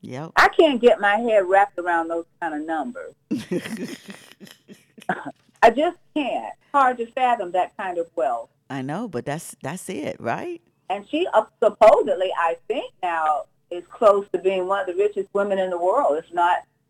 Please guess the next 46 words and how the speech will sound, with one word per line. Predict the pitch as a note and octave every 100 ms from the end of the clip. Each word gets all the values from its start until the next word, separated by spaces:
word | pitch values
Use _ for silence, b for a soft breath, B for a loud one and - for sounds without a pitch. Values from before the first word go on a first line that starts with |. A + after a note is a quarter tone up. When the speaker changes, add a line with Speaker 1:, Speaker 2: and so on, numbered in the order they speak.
| -
Speaker 2:
well, | F#3
she's | F#3+ -
probably | D#3+ C#3+
not | C#3 B2+ C4+
the | D#4+ D4+
richest, | B2+ - - -
but | B3+
she's | - C#4
up | A#3 A#3 -
there. | B2 G2+ - _ -
Speaker 1:
Oh, | C#3+ C#3+
yeah, | A#2+ A2
she's | - G3+ E3+
up | D3+ -
there. | B2+ G#2+ C3 _ _ _
I | -
don't | F#3+ G#3
know | F#3+ F#3+
what | F#3+ -
her | E3+ E3+
rank | D3+ F3 G3+ -
is | D3+ D3+ D3 -
on, | D3 C#3+ C3+ -
on | C#3 C#3
the |
Forbes, | C#3 - F3+ D#3+ B2+ - -
but | C#3+ B2 - _ _ _ -
I'ma | D#3 D#3+
check | - F#3 D#3+
it | D3
out | D3+ D3 -
and | C3
see. | - F3+ E3+ A#2 B2+ _ _ _
Speaker 2:
Yeah, | G#3+ A3 A3+
me | F#3+ A#3 A#3+ -
too. | G3 C3+ - - -
She's | B3+
definitely | A#3+ G3+ A3 C#3 D3
up | D3 D3 -
there. | G#2 F#2 - _ -
Speaker 1:
Yeah, | A2 A2+
she's | - D#3
up | C3+ C3
there. | C3 A2
Big | A2+ C#3 D#3+
time. | - A#2 A2+ B2 B2 D#3